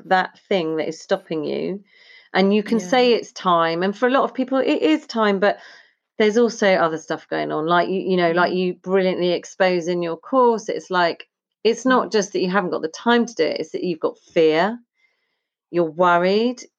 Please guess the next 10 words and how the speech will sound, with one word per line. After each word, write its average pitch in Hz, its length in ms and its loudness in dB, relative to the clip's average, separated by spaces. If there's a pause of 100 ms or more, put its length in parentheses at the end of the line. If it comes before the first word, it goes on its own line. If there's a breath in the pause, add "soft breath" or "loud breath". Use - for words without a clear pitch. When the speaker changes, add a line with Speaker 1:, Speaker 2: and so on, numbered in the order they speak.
(280)
Speaker 1:
you 185 160 -4
know, 175 100 0
you're 170 260 -2
scared 190 600 0
of 190 120 -2
it, 240 140 2
you 170 100 -6
don't 175 220 -2
understand 214 880 0
it, 220 320 0